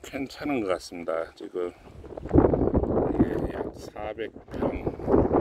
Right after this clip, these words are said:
되는데, 사백 평에서, 음,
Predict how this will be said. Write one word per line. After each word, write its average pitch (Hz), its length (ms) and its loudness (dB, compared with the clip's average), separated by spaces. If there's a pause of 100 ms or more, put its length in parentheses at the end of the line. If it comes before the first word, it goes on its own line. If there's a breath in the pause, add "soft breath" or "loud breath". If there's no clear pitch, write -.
(960)
되는데, - 720 0
사백 101 560 -6
평에서, 92 560 -4 (1040)
음, 95 760 -10